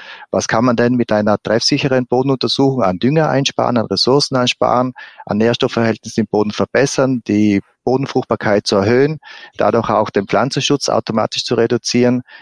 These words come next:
Was kann man, äh, für den Boden Positives gestalten in Bezug auf Wasserhaushalt, auf, äh, allgemein den Herausforderungen des Klimawandels zu begegnen, Trockenheit und so weiter, Erosionsstabilität?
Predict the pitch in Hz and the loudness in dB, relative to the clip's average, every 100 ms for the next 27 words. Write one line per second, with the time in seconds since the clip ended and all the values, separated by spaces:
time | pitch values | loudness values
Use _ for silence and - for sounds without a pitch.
0 | - 107 - 120 110 113 110 - - - | -6 -6 -2 0 2 2 0 -4 -10 -14
1 | - - 120 113 107 113 120 113 110 113 | -16 -4 0 0 2 0 2 0 -2 -2
2 | - 120 - 104 117 - 107 110 - 110 | -2 -2 0 -2 -2 0 0 2 -2 -4
3 | - 107 101 - 107 - 127 127 123 - | -6 -2 -2 0 -2 0 -2 0 0 0
4 | 113 120 123 - - 101 104 101 - 104 | 2 2 0 -6 -2 0 0 -2 0 2
5 | 101 98 - - - - _ - 117 127 | 2 -2 -14 -20 -20 -20 _ -2 0 2
6 | 120 120 127 123 _ _ 156 _ _ - | 2 2 0 -2 _ _ -20 _ _ 0
7 | 110 104 104 95 110 127 120 101 - 143 | 0 0 -2 0 0 2 2 0 -2 0
8 | 131 120 123 120 - - 117 120 120 - | 0 0 0 -4 -4 -4 -2 0 0 0
9 | 117 - 123 107 - 117 - 110 107 110 | -2 0 -2 0 -2 -2 -2 0 0 2
10 | 113 104 107 104 - 113 123 123 - 113 | 0 0 0 -2 0 2 2 0 0 0
11 | 113 110 - 113 | 0 -2 2 2